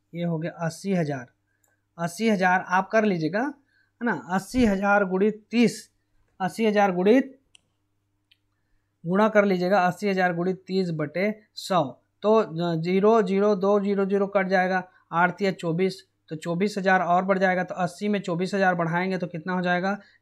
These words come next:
एक लाख चार हज़ार रुपये हो जाएगा। ठीक है, तो एक लाख चार हज़ार यहाँ पर बैंक, बैंक के रोकड़ खाता विकलन वसूली खाता से, क्योंकि उस स्टॉक को हमने बेचा और बेचने से हमको लाभ हुआ। ठीक है, तो इसलिए हमारा ये हो गया बैंक खाता विकलन।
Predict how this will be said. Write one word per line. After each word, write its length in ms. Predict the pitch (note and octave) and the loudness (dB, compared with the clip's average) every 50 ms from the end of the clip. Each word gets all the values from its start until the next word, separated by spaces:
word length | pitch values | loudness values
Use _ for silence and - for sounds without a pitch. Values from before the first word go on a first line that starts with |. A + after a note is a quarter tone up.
| - E3+ | -6 -2
एक 220 | F#3 F#3+ F#3 - | -2 -2 -2 -2
लाख 380 | E3+ E3 D#3+ F3 F#3+ G#3 G3+ - _ _ _ _ _ - | -2 -2 0 0 0 -2 -4 -10 _ _ _ _ _ 0
चार 240 | F3+ E3+ E3+ E3+ | 2 4 4 4
हज़ार 260 | E3+ E3 E3 E3 E3 D#3+ | 2 2 0 0 0 0
रुपये 240 | D#3 D#3+ F3 G3+ A3 G#3+ - _ _ _ - | -2 -4 -4 -4 -4 -4 -8 _ _ _ -4
हो 100 | E3+ E3+ | 0 0
जाएगा। 280 | E3 D#3 D3 C#3 C3+ C#3+ | 2 0 0 -2 -4 -6
ठीक 220 | - G#3 A3 G#3 | -6 -6 -4 -4
है, 60 | G#3 | -4
तो 100 | E3+ E3+ | -4 -4
एक 160 | E3 F3+ F3 F#3 | -6 -4 -2 0
लाख 200 | F3+ E3+ D#3+ - | 0 -2 -2 -2
चार 240 | - F3+ E3+ E3+ | -2 -2 0 0
हज़ार 220 | F3 F3 F3+ F3 E3+ | 0 0 0 0 0
यहाँ 220 | E3 E3 D#3+ E3 | 0 0 -2 -2
पर 140 | D#3+ F#3 F3+ | -2 -2 -2
बैंक, 360 | E3 D#3+ D#3+ E3 E3+ D#3+ D#3+ D#3+ - _ _ _ _ _ - | -2 -2 -2 -2 -2 -4 -8 -12 -16 _ _ _ _ _ -6
बैंक 280 | D#3+ E3 E3+ F3 F3 E3+ | -2 0 0 0 0 0
के 80 | F3+ | 0
रोकड़ 240 | E3 D#3+ D3+ F3 D#3+ | -2 0 -2 -4 -4
खाता 200 | D#3 D#3+ D#3 E3 | -4 -4 -2 -2
विकलन 240 | D#3 D3+ D#3+ F3+ F#3 | -2 -2 -4 -4 -4
वसूली 360 | F3 D#3+ D3+ - D#3 D3+ D#3 D3+ | -4 -4 -4 -4 -6 -6 -6 -6
खाता 320 | - D3+ C#3+ - F3 F3 | -8 -10 -8 -4 -4 -4
से, 260 | E3+ - - F3+ E3+ C#3+ C#3 - _ _ _ _ - | -4 -4 -4 -4 -4 -4 -4 -8 _ _ _ _ 0
क्योंकि 300 | A3 A3+ A3+ G#3+ A#3 A3+ | 0 0 2 2 0 0
उस 280 | G3+ G#3 A3 G#3+ G#3+ G#3 | 0 2 0 0 0 -2
स्टॉक 400 | F#3+ - - F#3 F3+ F#3+ F#3+ F#3+ | -2 0 2 2 2 2 2 -2
को 100 | F#3+ F#3+ | -6 -4
हमने 260 | F3+ F#3 F3 F3+ F3+ F3 | -4 -4 -4 -2 -4 -4
बेचा 420 | D#3 D#3 D3+ D3 - G#3 A3 G#3+ F3 - - - - - _ - | -4 -4 -4 -2 0 2 2 2 2 0 -6 -14 -20 -20 _ -4
और 120 | F3 F3+ E3+ | -2 -2 -2
बेचने 440 | E3 E3+ E3+ E3 F#3+ F#3+ G3 G3+ G3 | -2 -4 -4 -2 -2 -2 -2 -2 -2
से 120 | G3 F#3 | -2 -4
हमको 360 | F3 E3+ E3 E3 E3 F3 F3 E3+ | -4 -2 -4 -6 -6 -6 -4 -2
लाभ 280 | D#3+ D3+ C#3+ D3+ D#3+ D#3+ | -2 0 0 0 0 0
हुआ। 280 | D#3+ E3+ G3+ G#3 E3 - - - - _ _ _ _ | 2 4 4 4 4 0 -4 -14 -20 _ _ _ _
ठीक 220 | - A3 A#3+ A#3 B3+ | -4 -4 -2 0 0
है, 80 | A#3+ | -2
तो 440 | A#3+ B3 _ _ _ _ _ - G#3+ | -2 -4 _ _ _ _ _ -4 -2
इसलिए 300 | A3 G#3 G#3+ G#3 G3 F#3+ F#3 | -2 0 0 0 2 2 2
हमारा 340 | E3+ F3 E3+ E3+ E3+ E3+ E3+ | 0 -2 -2 0 0 0 0
ये 120 | E3+ F3 | 0 -2
हो 160 | F3+ E3+ E3+ | -2 -2 -2
गया 140 | E3+ F#3 F#3 F3 | -2 -4 -4 -2
बैंक 320 | E3 E3+ E3+ F3 F3 - | -2 -2 -2 -2 -4 -6
खाता 200 | E3+ D#3+ - E3 | -6 -6 -6 -4
विकलन। 460 | D#3 D3+ C#3+ D#3 F3 G#3 A3+ G#3 D#3+ | -6 -4 -4 0 0 2 2 0 -2